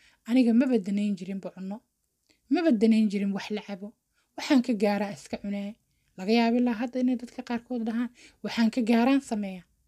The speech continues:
Hadhow markay wax iska kaa dardaraan gudahaagani,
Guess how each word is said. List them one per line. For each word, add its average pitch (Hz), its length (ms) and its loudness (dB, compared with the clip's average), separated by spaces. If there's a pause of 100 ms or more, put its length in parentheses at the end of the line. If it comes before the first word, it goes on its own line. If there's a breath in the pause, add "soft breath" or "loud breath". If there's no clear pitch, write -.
(840)
Hadhow 285 300 4
markay 277 280 4
wax 247 160 2
iska 302 220 -4
kaa 262 200 0
dardaraan 233 520 4
gudahaagani, 240 600 2